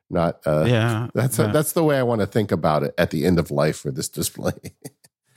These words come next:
Speaker 2: And I'm kind of regretting not buying, like, Apple Care on it or even Apple Care on the Mac Studio, 'cause I've seen some people, they've had some problems with their Mac Studio, especially as we, like, it's been, what, a little bit over a year.
Speaker 1: Yeah.
Speaker 2: And some peop-, especially with the fans and the,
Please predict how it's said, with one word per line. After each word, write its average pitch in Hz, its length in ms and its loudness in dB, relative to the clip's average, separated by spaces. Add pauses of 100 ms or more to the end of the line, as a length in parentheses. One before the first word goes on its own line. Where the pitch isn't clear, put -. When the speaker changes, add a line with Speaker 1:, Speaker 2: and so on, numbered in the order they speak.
(280)
Speaker 2:
And 123 120 0
I'm 135 200 0
kind 127 180 0
of 117 120 0
regretting 107 420 0
not 101 240 0
buying, 101 260 2
like, 95 180 -2
Apple 92 340 -2
Care 101 280 2
on 101 160 2
it 98 120 -4
or 110 200 2
even 110 240 0
Apple 101 280 0
Care 107 200 0
on 101 140 2
the 98 80 -2
Mac 98 180 -2
Studio, 101 460 0
'cause - 180 -8
I've 98 120 0
seen 104 200 2
some 98 220 -2
people, 95 400 -4 (640)
they've 131 140 0
had 113 180 0
some 117 160 -4
problems 101 500 0
with - 120 -4
their - 100 2
Mac 104 200 0
Studio, 90 360 -2
especially 92 400 -2
as 95 160 -2
we, 98 100 0
like, 92 200 -6 (160)
it's 104 140 -8
been, 104 260 2 (640)
what, 113 200 0
a 113 60 2
little 113 220 2
bit 107 160 0
over 101 260 0
a 95 80 0
year. 95 400 -2 (460)
Speaker 1:
Yeah. 82 220 4
Speaker 2:
And 92 100 -4
some 101 180 0
peop-, 95 260 -4
especially 110 440 0
with 101 240 -2
the 113 80 -4
fans 101 580 0
and 92 180 -4
the, 92 260 -8